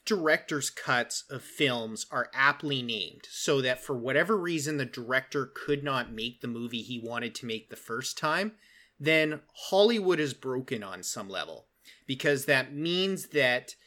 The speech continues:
uh, Hollywood either had studio interference that led to a movie that was just popular enough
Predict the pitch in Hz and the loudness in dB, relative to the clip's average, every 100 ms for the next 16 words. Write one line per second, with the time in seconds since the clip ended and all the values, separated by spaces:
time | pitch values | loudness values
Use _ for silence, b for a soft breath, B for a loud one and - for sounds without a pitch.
0 | b b b - 135 123 123 - 151 175 | b b b -6 -2 -2 -2 2 2 4
1 | 160 147 135 135 131 127 120 127 120 - | 4 6 6 4 2 -2 0 0 0 -6
2 | 160 180 202 185 175 - 147 - 147 143 | -4 0 4 6 4 -2 -8 -4 0 0
3 | 156 - 139 139 135 - 139 131 135 139 | 0 -4 -2 0 0 -2 -2 -2 -2 0
4 | 123 123 110 - 139 147 - - 185 185 | -2 -4 -8 -4 0 0 -2 -4 -2 -2
5 | 208 196 185 170 147 165 120 107 - | -2 0 0 0 0 2 2 0 -6